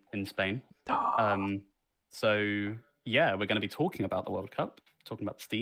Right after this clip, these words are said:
Speaker 1: ste-, the teams, the stats, the breakdowns that we know so far.
Speaker 2: Mm-hmm.
Speaker 1: Um, just sort of musing about it, 'cause it's quite exciting.
Speaker 2: And we're also gonna touch on some, uh, of the Blood Bowl news that's been bandied around.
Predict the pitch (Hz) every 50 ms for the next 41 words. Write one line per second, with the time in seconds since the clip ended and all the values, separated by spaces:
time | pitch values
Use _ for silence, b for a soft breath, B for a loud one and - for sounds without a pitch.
0 | 131 156 - 110 104 - - 113 123 139 156 160 156 - - - - 101 98 98
1 | - - 113 113 - - - - - - 95 - 104 107 101 - 107 104 107 104
2 | - 107 107 104 104 110 117 - 113 104 - - 123 160 156 - _ b b b
3 | 104 95 90 120 139 156 113 113 117 117 113 110 104 - - - 139 120 107 107
4 | 110 127 139 143 101 - 92 98 92 92 92 - - _ - 104 101 - - _
5 | - - - 175 180 156 - 180 190 - - - - _ _ _ _ _ _ _
6 | _ _ _ _ _ _ _ _ _ - _ - - 131 131 135 147 156 170 156
7 | - 160 143 143 139 - 147 - - - 131 127 127 - - 120 120 120 120 117
8 | 120 101 107 117 - - 117 107 - 131 127 123 - 127 120 117 113 120 127 127
9 | 120 110 104 101 - - - b b b b b b b b - - 110 - -
10 | - 107 98 95 92 - 110 107 107 104 101 98 98 95 95 101 98 95 95 95
11 | 90 -